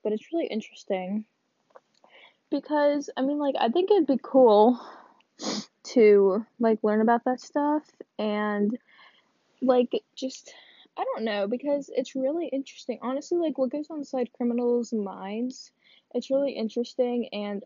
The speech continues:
I really, I don't know, I really like it. Question mark, am I crazy? Am I going insane? But also, like, I have a really big interest in serial killers,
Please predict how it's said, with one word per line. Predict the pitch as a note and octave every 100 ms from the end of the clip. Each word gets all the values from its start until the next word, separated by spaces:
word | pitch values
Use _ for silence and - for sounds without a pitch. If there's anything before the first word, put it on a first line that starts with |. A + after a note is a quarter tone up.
| -
I | G3+
really, | G3+ G#3 A3 A#3+ A#3+ - - _ _ _ _ _ _ _ _ _ _ _
I | A3
don't | -
know, |
I | -
really | A3 A3+ C4+ C4+
like | A3 A3 F#3+ -
it. | - - - A#3+ _ _ _ _ _ _ -
Question | D4 - F4+
mark, | F4+ F4 -
am | B3+
I | C4
crazy? | B3+ A#3+ A#3 B3+ C4
Am | A#3
I | A3
going | C4+ C4+
insane? | B3 A#3 A#3 - - _
But | -
also, | - - E4+
like, | F4 E4
I | B3
have | A#3 C4
a | C#4+ D4
really | A#3+ A3 G3+ G#3+
big | A#3+ F#3
interest | G#3+ - -
in | B3+
serial | B3 B3 G#3 A3
killers, | - C#4 C#4 C#4+ D4+ -